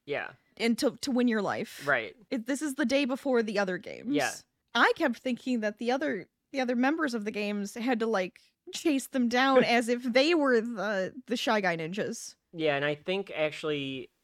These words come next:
Speaker 1: Zamir is just showing them,
Speaker 2: But he's just showing
Speaker 1: like,
Speaker 2: them
Speaker 1: the, the, the
Speaker 2: the
Speaker 1: steps.
Speaker 2: route.
Speaker 1: Yeah, 'cause I think he's like, "You know what, I'll, I'll show them because we're gonna do the prisoner game today."
Speaker 2: Right, so we'll
Speaker 1: So
Speaker 2: show you what you're up
Speaker 1: maybe
Speaker 2: against
Speaker 1: that's what
Speaker 2: here.
Speaker 1: it is. Maybe it's a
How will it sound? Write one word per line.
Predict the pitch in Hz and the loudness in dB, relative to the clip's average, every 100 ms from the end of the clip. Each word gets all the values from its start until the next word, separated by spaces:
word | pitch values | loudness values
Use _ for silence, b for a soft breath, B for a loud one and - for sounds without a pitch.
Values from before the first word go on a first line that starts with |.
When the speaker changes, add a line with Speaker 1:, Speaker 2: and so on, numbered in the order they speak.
| - | -12
Speaker 1:
Zamir | 143 156 151 151 | -6 -2 0 0
is | 123 | -2
just | 139 - | -6 -6
showing | - 131 131 127 123 | -6 -4 -4 -4 -6
them, | 120 | -2
Speaker 2:
But | 120 311 | 2 4
he's | 311 - | 4 2
just | 330 - | -2 -4
showing | - 285 330 320 | -2 0 0 2
Speaker 1:
like, | 226 156 104 | 2 0 -4
Speaker 2:
them | 107 196 | -8 -4
Speaker 1:
the, | 143 | -4
the, | 131 120 139 131 120 | -6 -6 -4 -4 -6
the | 120 117 | -8 -8
Speaker 2:
the | _ | _
Speaker 1:
steps. | - 240 233 | -2 0 4
Speaker 2:
route. | 247 160 120 - 151 | 4 2 -2 -8 -6
Speaker 1:
Yeah, | 135 | -6
'cause | 131 185 | -2 0
I | 214 | 2
think | 294 - | 0 -4
he's | 254 254 208 | -6 -4 2
like, | 208 190 151 | 2 2 0
"You | 196 | 0
know | 196 | 4
what, | 185 180 | 6 6
I'll, | 180 - | 6 6
I'll | 180 185 165 - | 4 4 -2 -10
show | - - 180 170 | -6 2 2 2
them | 143 127 117 | 2 0 0
because | 127 151 135 | -4 -4 -2
we're | 143 | -2
gonna | 139 135 | -2 -4
do | 131 143 | -4 -6
the | 131 127 | -4 -6
prisoner | - 151 139 123 120 | -4 -4 -4 -4 -4
game | 113 110 104 104 | -4 -6 -8 -6
today." | 233 | -2
Speaker 2:
Right, | 240 233 180 165 | 2 2 0 -6
so | - | 2
we'll | 254 | 2
Speaker 1:
So | 269 | 4
Speaker 2:
show | 320 | 4
you | 302 330 | 4 4
what | 277 | 2
you're | 262 240 | 4 4
up | |
Speaker 1:
maybe | 240 | 4
Speaker 2:
against | 311 311 | 4 2
Speaker 1:
that's | 240 233 190 | 4 2 2
what | 208 | 0
Speaker 2:
here. | 180 | 0
Speaker 1:
it | 135 | -2
is. | 107 | -2
Maybe | 151 180 214 | -2 0 0
it's | 196 - | -2 0
a | 147 131 | 0 -2